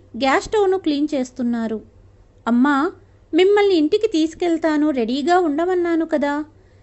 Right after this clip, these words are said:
నిన్ననే ఫోన్లో చెప్పాను కదా, అయినా ఏంటమ్మా ఇది?" అడిగాడు రోహిత్. "బాబూ రోహిత్, వినాయక చవితి దగ్గరలో ఉంది కదా, కాస్త ఇంటిని శుభ్రం చేద్దాం అనుకున్నాము. మా ఇంటిని ఎప్పటికైనా మేమిద్దరమే శుభ్రం చేసుకోవాలి కదా,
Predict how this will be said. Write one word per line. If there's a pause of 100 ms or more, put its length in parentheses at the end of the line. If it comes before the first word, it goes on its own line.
(140)
నిన్ననే
ఫోన్లో
చెప్పాను
కదా, (240)
అయినా
ఏంటమ్మా
ఇది?" (240)
అడిగాడు
రోహిత్. (560)
"బాబూ
రోహిత్, (480)
వినాయక
చవితి
దగ్గరలో
ఉంది
కదా, (180)
కాస్త
ఇంటిని
శుభ్రం
చేద్దాం
అనుకున్నాము. (340)
మా
ఇంటిని
ఎప్పటికైనా
మేమిద్దరమే
శుభ్రం
చేసుకోవాలి
కదా,